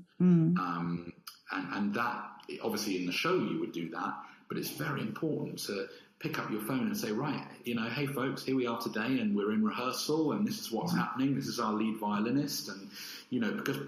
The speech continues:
Speaker 2: people wanna, like you were saying earlier about people don't know what
Speaker 1: Exactly.
Speaker 2: goes on,
Speaker 1: Yeah.
Speaker 2: people wanna see that, you know.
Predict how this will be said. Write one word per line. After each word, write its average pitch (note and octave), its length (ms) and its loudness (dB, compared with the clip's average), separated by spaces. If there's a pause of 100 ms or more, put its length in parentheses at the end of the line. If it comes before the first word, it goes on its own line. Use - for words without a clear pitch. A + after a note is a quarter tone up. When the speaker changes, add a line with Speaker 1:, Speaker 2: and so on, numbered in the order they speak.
Speaker 2:
people E3+ 280 -4
wanna, C#3 380 2
like A#2+ 180 0
you A#2+ 60 0
were A#2+ 80 0
saying A2+ 300 0
earlier G#2 400 2
about F2 260 -4
people - 240 -4
don't F3+ 220 2
know F#2+ 120 -2
what F#2 180 0
Speaker 1:
Exactly. - 160 0
Speaker 2:
goes - 100 -6
on, F#3 60 0 (380)
Speaker 1:
Yeah. C#3 80 -2
Speaker 2:
people C#3 160 0
wanna A#2 200 0
see - 300 0
that, - 280 2 (340)
you G#2+ 120 -4
know. F2 200 -4